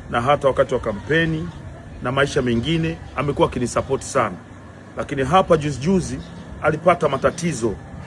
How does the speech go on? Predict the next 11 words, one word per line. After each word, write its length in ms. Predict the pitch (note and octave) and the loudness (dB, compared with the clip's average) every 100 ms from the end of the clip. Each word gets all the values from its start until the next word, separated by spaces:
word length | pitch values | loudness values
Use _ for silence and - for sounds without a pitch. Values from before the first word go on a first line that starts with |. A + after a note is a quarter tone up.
| - - - - | -14 -12 -10 -2
ya 100 | A#2+ | -2
kuchomewa 500 | C3 - C3+ D3+ C#3+ | 0 2 2 4 4
moto 400 | C#3 D3+ - C3 | 4 2 2 -2
sehemu 240 | - B2+ | 0 2
yake 200 | C3 C3 | 2 2
ya 60 | B2+ | 0
kupata 420 | - C3+ A#2 B2 | 0 0 2 2
riziki. 440 | B2 A#2 - - - - - - - - - | 2 0 -2 -12 -14 -14 -14 -16 -14 -12 -2
Kwa 120 | D#3 | 4
hiyo 140 | D#3+ | 4
kumpa 720 | D#3+ E3 F#3+ - F3+ E3+ D#3+ | 2 2 2 8 10 10 10